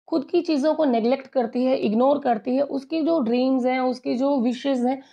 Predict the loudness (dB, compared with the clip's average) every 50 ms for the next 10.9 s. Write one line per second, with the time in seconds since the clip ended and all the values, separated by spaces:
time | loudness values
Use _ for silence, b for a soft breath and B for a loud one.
0 | B B B -2 0 0 0 2 2 2 2 2 0 0 2 4 4 4 2 2
1 | 0 0 -2 -2 0 0 0 0 0 0 0 0 0 -2 -6 -8 -6 -6 -4 -2
2 | 0 0 -2 -2 -4 -4 -2 0 -2 -2 0 0 -2 0 0 0 0 0 0 -2
3 | -2 -2 -4 -2 -2 -2 0 0 0 0 -2 -2 -2 -2 -2 -2 -2 -2 0 0
4 | 0 0 0 0 0 0 0 -2 -4 B B B B B -2 -2 -2 0 0 0
5 | 0 0 0 0 2 4 4 6 6 4 4 4 2 2 2 2 2 2 2 2
6 | 4 6 6 6 4 2 B B B B B B B 0 2 2 4 2 2 0
7 | 0 0 -2 -2 -2 -2 -2 0 0 0 -2 -2 0 0 0 2 2 2 2 2
8 | 2 2 2 2 2 0 0 -2 -2 0 0 0 0 0 0 0 0 0 0 2
9 | 2 0 0 -2 -2 -4 -4 -2 -2 -2 -2 0 0 0 0 0 -2 -4 -6 -4
10 | -2 -2 -2 0 -2 -2 -4 -4 -8 -8 -6 -6 -4 -6 -6 -6 -8